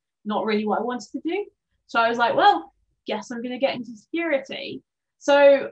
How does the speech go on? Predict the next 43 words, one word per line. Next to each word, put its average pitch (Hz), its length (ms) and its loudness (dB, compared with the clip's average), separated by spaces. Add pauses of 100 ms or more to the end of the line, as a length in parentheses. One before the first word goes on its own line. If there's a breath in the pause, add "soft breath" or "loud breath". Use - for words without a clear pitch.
I 214 180 -4
did 214 180 -6
my 208 220 -4
P 226 80 -8
H - 160 -10
D 311 260 -4
for 277 120 2
a 277 80 -2
bit, 254 180 -2
and 208 100 -4
I 220 140 -4
realized, 226 680 -4 (180)
um, 190 300 -2 (320)
I 214 80 2
really 208 240 0
loved 185 280 -2
hacking. 160 400 -12
Like, 170 160 -10
I 202 120 -4
found 190 500 -4 (340)
hacking 220 540 -4
really, 226 300 -6
really 196 220 -2
interesting. 143 840 -12 (500)
Um, 185 460 0
and 233 80 -4
I 269 60 2
never 427 240 -2
intended 247 400 -4
to, 208 100 -12
to 214 260 -12
kind 196 160 -6
of 170 80 -14
get 196 180 -4 (100)
here, 269 220 -2 (440)
but 294 300 0 (140)
that 233 200 2
kind 277 240 -2
of, 233 80 -2
like, - 220 -6
sparked - 840 -2
this, 190 400 0
like, 160 400 -6